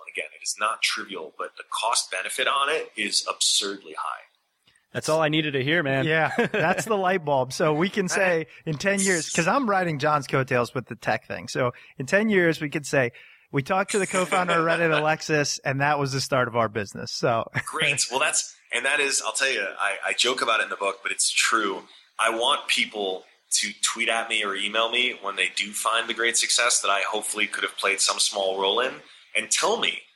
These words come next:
Speaker 1: so that I can take all the credit.
Speaker 3: Yes.
Speaker 1: <laughs> All of it. And
Speaker 3: That
Speaker 1: I
Speaker 3: is
Speaker 1: will gloat about that until the day I die.
Speaker 3: <laughs> Well, we will be sure to do that if it ever comes.
Speaker 2: Or at least an
Speaker 1: Excellent.
Speaker 2: episode of, uh, Small Empires, you know?
Speaker 3: Yeah.
Speaker 1: Yes. Oh, well, dude, I, you know, the, the first season has gone really, really well.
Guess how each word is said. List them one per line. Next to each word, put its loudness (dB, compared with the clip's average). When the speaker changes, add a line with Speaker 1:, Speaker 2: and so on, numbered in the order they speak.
Speaker 1:
so 2
that 0
I 0
can -4
take 0
all -6
the -10
credit. -4
Speaker 3:
Yes. 0
Speaker 1:
<laughs> -2
All 2
of -2
it. 2
And 2
Speaker 3:
That 4
Speaker 1:
I 4
Speaker 3:
is -2
Speaker 1:
will -6
gloat -2
about 0
that 2
until -6
the -18
day 0
I -2
die. -2
Speaker 3:
<laughs> -14
Well, 0
we 0
will 2
be -2
sure 2
to 0
do 2
that 4
if -4
it -2
ever 0
comes. 0
Speaker 2:
Or 2
at 0
least 0
an 2
Speaker 1:
Excellent. 2
Speaker 2:
episode 2
of, 0
uh, 4
Small 0
Empires, 0
you -10
know? -4
Speaker 3:
Yeah. 0
Speaker 1:
Yes. 2
Oh, 0
well, -8
dude, -2
I, 0
you -4
know, 0
the, -2
the -2
first 0
season -2
has -4
gone 0
really, -4
really -2
well. 2